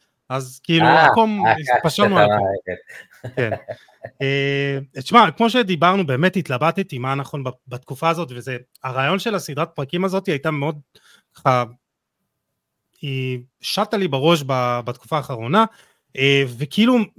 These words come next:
Speaker 1: תשמע, מצד אחד, אתה אומר לעצמך, אתה, אתה חנוק, אתה כאוב, ואתה משתגע מהמצב הזה, שאתה, כאילו, באמת רוצה לעסוק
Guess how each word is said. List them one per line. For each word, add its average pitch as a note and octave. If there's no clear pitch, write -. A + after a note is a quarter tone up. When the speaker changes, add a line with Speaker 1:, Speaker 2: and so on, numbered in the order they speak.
Speaker 1:
תשמע, G3
מצד D#3
אחד, F3+
אתה D3
אומר D#3
לעצמך, D#3
אתה, B2
אתה -
חנוק, C#3+
אתה B2
כאוב, D3
ואתה B2+
משתגע B2+
מהמצב D#3
הזה, C#3
שאתה, B2
כאילו, B2+
באמת C#3
רוצה C3+
לעסוק G3